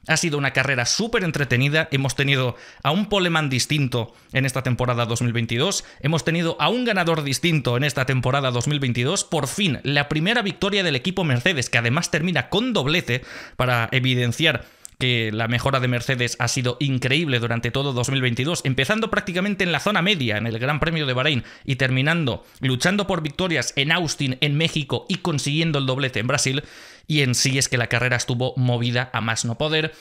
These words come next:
con dos safety cars, con dos resalidas súper interesantes y con muchas batallas, muchísimas batallas, ya sea dentro y fuera de la pista.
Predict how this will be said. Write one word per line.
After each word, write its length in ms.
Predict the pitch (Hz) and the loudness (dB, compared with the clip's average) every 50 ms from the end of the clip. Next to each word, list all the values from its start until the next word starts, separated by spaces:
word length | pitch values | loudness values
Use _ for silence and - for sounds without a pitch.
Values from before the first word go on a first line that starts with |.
| - - | -10 -4
con 220 | - 127 131 123 127 | -2 0 2 2 2
dos 240 | 123 127 127 120 | 2 2 0 0
safety 320 | - - 110 113 - - 135 | 0 -2 -4 -4 -4 -4 -2
cars, 320 | - 165 156 151 147 - | 2 2 2 2 2 0
con 160 | - 131 123 | -2 -2 0
dos 120 | 120 123 117 | 0 0 0
resalidas 440 | 120 117 - 117 120 123 117 110 - | 0 0 0 0 2 0 0 0 0
súper 280 | - 143 123 - 123 | 0 0 0 0 0
interesantes 680 | 123 120 117 131 131 139 - 165 165 156 - 156 151 - - - - - - | 0 0 0 0 0 0 0 0 0 0 0 0 -2 -2 -6 -10 -18 -8 -4
y 120 | - 156 | -2 -2
con 240 | 131 - 151 151 147 | 0 2 2 4 4
muchas 500 | 151 165 208 269 - - 240 185 151 139 | 6 4 4 4 2 2 2 2 2 2
batallas, 640 | 127 120 - - 151 139 120 113 117 - - - - | 0 2 4 4 2 2 2 0 -2 -2 -4 -6 -2
muchísimas 640 | - 139 160 190 196 190 - 214 208 226 202 175 143 | 0 2 2 2 0 0 -2 -2 0 0 0 0 0
batallas, 520 | 139 131 123 165 160 160 160 165 - - - | -2 0 0 0 0 0 0 -2 -2 -4 -6
ya 180 | 120 123 135 135 | -4 -2 -2 0
sea 240 | - - 123 117 | 0 2 0 2
dentro 500 | 117 120 226 269 269 233 - 240 247 247 254 - - - - - _ - | 2 2 0 0 0 -2 -2 -2 -2 -4 -6 -12 -20 -20 -20 -14 _ -4
y 100 | 147 139 | -4 -2
fuera 240 | - 180 196 175 | 0 2 2 2
de 60 | 151 143 | 2 2
la 140 | 123 117 | 0 0
pista. 360 | - 110 - - - - - | -2 -4 -6 -6 -8 -10 -12